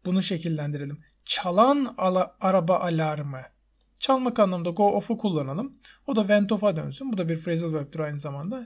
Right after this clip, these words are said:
Which ile birlikte bağlıyorum bunu. Which went off. Past hali gösteriyorum arkadaşlar. Hocam anlamı nasıl çıkarttık? Şöyle. Testten okuyun. Çalan, bakın öten, çalan, araba alarmı.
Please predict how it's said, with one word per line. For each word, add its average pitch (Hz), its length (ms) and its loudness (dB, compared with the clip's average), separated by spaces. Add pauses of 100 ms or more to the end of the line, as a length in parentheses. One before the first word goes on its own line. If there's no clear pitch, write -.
Which - 260 -2
ile 175 100 -2
birlikte 151 360 -4
bağlıyorum 151 460 -4
bunu. 180 320 -6 (580)
Which 269 380 -2 (300)
went 254 420 0
off. 131 260 -4 (580)
Past - 260 0
hali 143 160 0
gösteriyorum 180 500 -4
arkadaşlar. 147 640 -6 (280)
Hocam 254 300 4
anlamı 247 300 4
nasıl 220 240 2
çıkarttık? 160 420 -4
Şöyle. 156 520 2
Testten 233 320 -2
okuyun. 180 420 -2 (580)
Çalan, 247 520 4 (360)
bakın 190 260 -10
öten, 208 400 0
çalan, 214 600 2 (1200)
araba 208 280 8
alarmı. 151 440 2